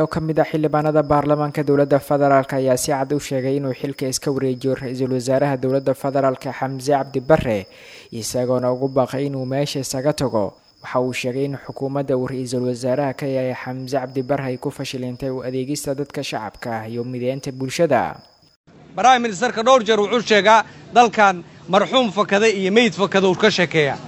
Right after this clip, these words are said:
Speaker 2: Wa-, oo iyo dad tartiib tartiib u soo noolaanayo. Xukuumaddan waa noolaan waysay, xukuumaddan waa, waa dhimatay. Waxaan ka codsanaynaa inay fakato, ay baxsato. Waxaan codsanaynaa xukuumaddaanu ha baxsato.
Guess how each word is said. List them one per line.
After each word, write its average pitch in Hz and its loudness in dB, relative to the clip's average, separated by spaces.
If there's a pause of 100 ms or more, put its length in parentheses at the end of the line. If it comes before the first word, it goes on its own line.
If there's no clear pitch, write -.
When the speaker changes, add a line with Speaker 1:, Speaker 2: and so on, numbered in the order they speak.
(440)
Speaker 2:
Wa-, 196 6
oo 226 8
iyo 226 0
dad 208 -8
tartiib 208 -4
tartiib 220 -4
u 226 -4
soo 214 -2
noolaanayo. 185 2 (300)
Xukuumaddan 214 4
waa 202 4
noolaan 196 4
waysay, 226 0 (400)
xukuumaddan 208 4 (640)
waa, 214 8 (120)
waa 226 8
dhimatay. 226 4 (400)
Waxaan 180 6
ka 277 4
codsanaynaa 220 -2
inay 226 2
fakato, 180 -2 (120)
ay 214 4
baxsato. 185 0 (560)
Waxaan 202 4
codsanaynaa 254 2
xukuumaddaanu 214 0
ha 208 4
baxsato. 202 2